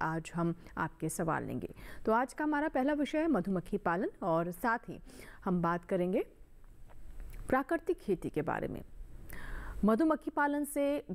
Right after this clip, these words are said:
कई तरह के लाभ हैं, जहां हमारे मधुमक्खी पालकों को शहद बेचकर फ़ायदा होता है, कमाई होती है। इसके अलावा कई और भी बाय प्रोडक्ट्स हैं, जिनकी अब बाज़ार में लगातार मांग बढ़ रही है। इसके साथ ही साथ अगर किसान खेती के साथ मधुमक्खी पालन करते हैं, तो उससे उनको अपनी फसलों में भी काफ़ी लाभ होता है,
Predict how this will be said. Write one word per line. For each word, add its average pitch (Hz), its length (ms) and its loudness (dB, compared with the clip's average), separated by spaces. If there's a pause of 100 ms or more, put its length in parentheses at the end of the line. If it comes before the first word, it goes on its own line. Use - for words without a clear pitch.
(100)
कई 202 140 6
तरह 220 220 2
के 233 140 2
लाभ 214 280 2
हैं, 214 160 0
जहां 202 240 2
हमारे 190 340 4
मधुमक्खी 196 440 2
पालकों 180 440 2
को 196 140 0
शहद 185 420 2
बेचकर 180 540 2
फ़ायदा 175 460 0
होता 220 280 0
है, 220 100 2
कमाई 190 320 2
होती 226 320 2
है। 214 160 6
इसके 190 240 0
अलावा 214 320 2
कई 233 120 2
और 202 160 4
भी 220 120 0
बाय 180 180 2
प्रोडक्ट्स 185 460 -4
हैं, 220 160 2
जिनकी 180 260 0
अब 185 80 4
बाज़ार 165 340 0
में 180 120 0
लगातार 180 400 2
मांग 180 300 0
बढ़ 208 120 2
रही 208 200 6
है। 320 120 4 (440)
इसके 392 300 2
साथ 175 300 0
ही 175 60 -4
साथ 135 220 -2
अगर 294 400 2
किसान 185 540 -2
खेती 208 340 0
के 202 100 2
साथ 180 240 0
मधुमक्खी 175 500 0
पालन 180 280 0
करते 175 300 0
हैं, 269 100 2
तो 339 80 4
उससे 254 220 2
उनको 254 280 2
अपनी 302 180 2
फसलों 269 440 0
में 302 120 4
भी 294 100 4
काफ़ी 233 300 0
लाभ 220 260 4
होता 226 260 0
है, 262 180 2